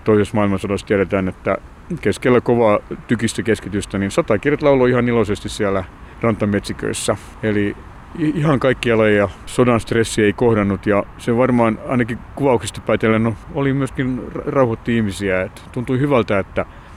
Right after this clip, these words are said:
luontoa oli kaikkialla kuitenkin ympärillä. Suomalaisissa luonnon historiallisissa lehdissä julkaistiin paljonkin tällaisia havaintoja juuri siitä, että miten leppälintu ruokkii poikasiaan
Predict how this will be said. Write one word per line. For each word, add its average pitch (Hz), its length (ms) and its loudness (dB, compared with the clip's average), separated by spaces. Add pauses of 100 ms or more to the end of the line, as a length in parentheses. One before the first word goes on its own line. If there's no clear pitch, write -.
(200)
luontoa 117 460 2
oli 104 300 0
kaikkialla 98 540 0
kuitenkin 92 420 -6
ympärillä. 90 460 -6 (300)
Suomalaisissa 123 640 4 (280)
luonnon 135 480 2 (420)
historiallisissa 123 560 2
lehdissä 127 300 2
julkaistiin 135 380 0
paljonkin 120 300 2
tällaisia 104 400 4
havaintoja 101 460 2
juuri 98 240 2
siitä, 98 380 0
että 90 260 -2 (160)
miten 120 240 2
leppälintu 117 440 2
ruokkii 113 300 2
poikasiaan 104 680 2